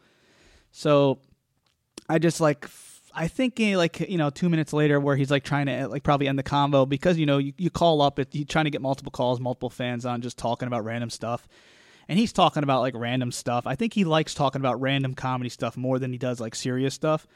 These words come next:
And then I think out of nowhere, I just start literally saying what I do, how I've interviewed comedians at the Stress Factory.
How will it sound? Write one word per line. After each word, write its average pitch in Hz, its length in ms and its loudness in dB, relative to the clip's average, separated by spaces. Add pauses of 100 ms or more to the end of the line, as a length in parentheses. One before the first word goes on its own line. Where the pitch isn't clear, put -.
(340)
And 170 140 0
then 185 80 2
I 180 80 0
think 214 160 -4
out 208 120 2
of 151 60 0
nowhere, 139 380 2
I 131 100 -2
just 139 160 -2
start 131 300 2
literally 131 260 2
saying 127 300 -4
what 127 120 -4
I 127 120 -4
do, 131 280 0
how 127 220 0
I've 123 160 -2
interviewed 131 320 -4
comedians 135 420 0
at 117 60 -2
the 120 80 -4
Stress 170 340 2
Factory. 160 600 2